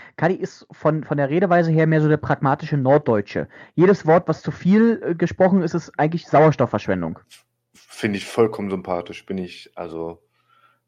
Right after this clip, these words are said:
Speaker 1: Deswegen, und ich
Speaker 2: Richtig
Speaker 1: bin eben
Speaker 2: gut.
Speaker 1: halt, ich, ich schmücke eben halt aus. Also,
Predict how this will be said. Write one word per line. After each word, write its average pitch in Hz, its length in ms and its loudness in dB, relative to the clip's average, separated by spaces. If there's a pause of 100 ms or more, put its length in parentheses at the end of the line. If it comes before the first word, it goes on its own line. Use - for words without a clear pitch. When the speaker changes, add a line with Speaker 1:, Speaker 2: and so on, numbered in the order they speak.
(600)
Speaker 1:
Deswegen, 117 280 -6
und 98 80 -8
ich - 80 -12
Speaker 2:
Richtig - 180 -4
Speaker 1:
bin 143 80 -4
eben 151 80 -4
Speaker 2:
gut. - 80 -8
Speaker 1:
halt, 139 140 0
ich, - 260 -14
ich - 160 -12
schmücke 196 300 -2
eben 156 180 -6
halt 156 180 0
aus. 151 280 0
Also, 107 180 -4